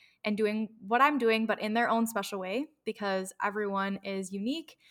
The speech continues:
and everyone is supposed to be doing something in their own way. We are still in Aquarius season.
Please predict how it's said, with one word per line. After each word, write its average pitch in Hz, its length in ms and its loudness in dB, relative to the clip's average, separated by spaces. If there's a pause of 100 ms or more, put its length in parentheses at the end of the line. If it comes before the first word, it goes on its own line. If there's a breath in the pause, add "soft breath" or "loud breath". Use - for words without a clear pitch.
(200 soft breath)
and - 160 -8
everyone 202 280 -6
is 202 100 -6
supposed 202 280 -10
to 196 60 -16
be 196 120 -8
doing 196 240 -6
something 196 460 -6
in 196 180 -8
their 196 140 -6
own 202 200 -4
way. 254 480 0
We 208 100 -4
are 202 100 -4
still 220 460 -4
in 214 140 -6
Aquarius 285 600 -4
season. 262 840 -4